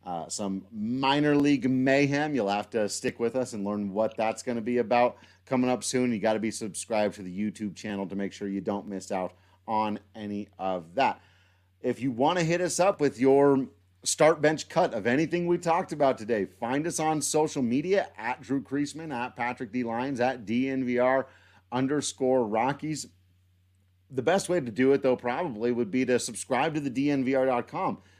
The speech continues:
So that way, not only do you get access to all the written content, the discounts on the hats, shirts, masks, the bigger beer when you come down to the D N V R bar, you get to come into the Discord private chat, which is the best way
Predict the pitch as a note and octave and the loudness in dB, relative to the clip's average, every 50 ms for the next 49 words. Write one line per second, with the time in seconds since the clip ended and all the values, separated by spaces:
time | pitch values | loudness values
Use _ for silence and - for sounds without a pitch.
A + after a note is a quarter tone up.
0 | _ _ _ - C#3+ F#3 A3 G3 C#3+ B2 A#2 A#2 A#2 A#2 - - _ _ - C#3+ | _ _ _ -2 0 2 2 2 2 2 2 2 2 0 -4 -8 _ _ -4 0
1 | F#3+ A#3 A#3+ A3 F3 C3+ B2+ A#2+ A2 B2 A#2+ A#2 A2+ - - A#2 - - A#2 A#2 | 2 2 4 4 4 4 2 4 4 4 2 2 0 -2 -4 -6 -2 0 0 2
2 | G#2+ G2+ F#2 G2+ A#2+ G#2 A2 F#2+ - B2+ C3+ C#3 B2 - G2+ A2 - - F2+ - | 2 0 0 0 -2 -2 -2 -10 -6 -4 -2 -2 -2 -4 -6 -10 -8 -10 -8 -4
3 | G2+ G2+ - - - G#2+ G#2+ A#2 A2+ G#2+ E2 C#2+ C#2+ F2 G2+ G#2+ G#2+ G#2+ - - | -4 -4 -4 -4 -6 -8 -8 -8 -10 -10 -12 -14 -12 -10 -8 -8 -8 -8 -10 -6
4 | A2 A2 G#2+ - - - F#2+ G2+ G#2 A2+ - - - E2 G2 G2 F#2 F#2 E2 A2 | -6 -6 -6 -6 -10 -8 -6 -6 -6 -6 -8 -12 -12 -6 -6 -4 -4 -4 -4 -2
5 | A2 A2+ A2+ A2 G#2 F#2+ - G#2+ G#2+ G#2+ A2 A2 G#2+ G#2 F#2 E2 G#2 G2+ G#2+ G#2 | -2 -2 -2 -4 -4 -6 -6 -6 -2 0 0 0 0 -4 -4 -4 -4 -4 -4 -4
6 | G2+ G2+ G#2+ G2+ F#2+ E2 G2+ C3+ C#3+ C#3 C3+ - - - - - _ _ - E3+ | -4 -2 -2 -2 -2 -2 0 2 2 2 2 -2 -10 -20 -20 -20 _ _ -6 2
7 | F3 F#3+ G3+ - F#3 - - E3+ E3 E3 E3 D#3+ D#3+ D3 D#3 B2+ G#2+ D#3+ D#3 D#3 | 2 2 2 2 -2 -4 -2 -2 -2 -2 -2 -2 0 -2 -2 0 2 2 2 2
8 | - - - C#3 D3 D3 D3 B2+ - - - - - C3+ C#3+ D3 C#3 C3+ A#2+ - | 0 -4 0 4 4 4 4 2 0 -10 -16 -4 0 0 2 2 2 0 -4 -6
9 | - - - C#3+ C#3+ C#3+ A#2+ - - A2 F#2+ - G2+ G2+ F#2+ F#2+ E2+ - C#3 C3+ | -8 -8 -6 -4 -4 -4 -4 -4 -6 -12 -12 -12 -16 -14 -14 -6 -2 0 0 0
10 | - - A#2+ C3 C3 C#3 C3+ C3+ | 0 -2 -2 0 2 2 2 0